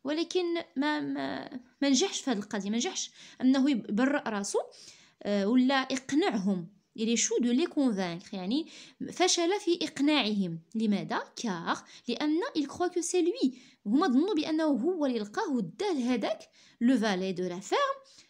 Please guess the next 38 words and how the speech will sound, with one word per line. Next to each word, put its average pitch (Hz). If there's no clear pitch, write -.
باش 359
يب-، 277
يبرأ 269
راسو. 233
L'affaire 277
apportée 262
par 262
un 294
tiers. 220
يعني 220
قال 311
un 285
tiers، 480
ça 320
veut 226
dire 277
une 254
autre -
personne. 180
يعني 208
قال، -
هما 294
ظنوا 277
بأنه 277
هو 254
لقاه 339
وعطاه 240
لهداك 220
المزارع 233
باش 226
هداك 233
المزارع 233
يديه 214
اللعمة 202
باش 269
يبرأ 208
راسو. 180
دونك 294